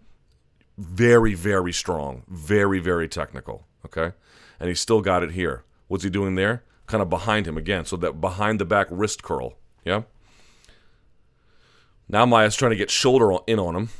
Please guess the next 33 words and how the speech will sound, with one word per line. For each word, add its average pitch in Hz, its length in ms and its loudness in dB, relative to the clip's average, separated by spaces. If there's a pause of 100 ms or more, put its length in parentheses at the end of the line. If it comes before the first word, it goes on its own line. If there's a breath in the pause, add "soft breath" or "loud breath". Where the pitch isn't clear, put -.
(220 soft breath)
right? 101 280 2 (1080)
Still 117 260 2
not 110 160 4
letting 107 160 0
him 107 80 -2
have 110 240 2
it, - 120 -8 (480 soft breath)
right? 101 320 2
So 104 120 -6
Maia's 110 280 4
like, 104 120 -2
"What 117 80 0
if 117 80 2
I 117 60 4
collapse 107 400 2
the - 80 -8
space? 101 340 2
Would 85 80 -8
that 95 140 2
make 98 120 -2
it 90 80 -6
easier 90 220 -4
to 90 40 -4
get 82 120 -2
my 90 120 -2
hips - 360 -4 (420 soft breath)
and 92 240 -2
my 95 140 0
elbows 101 400 2
together 87 300 -4
and 80 80 -10
come 104 140 -2
underneath?" 101 440 -2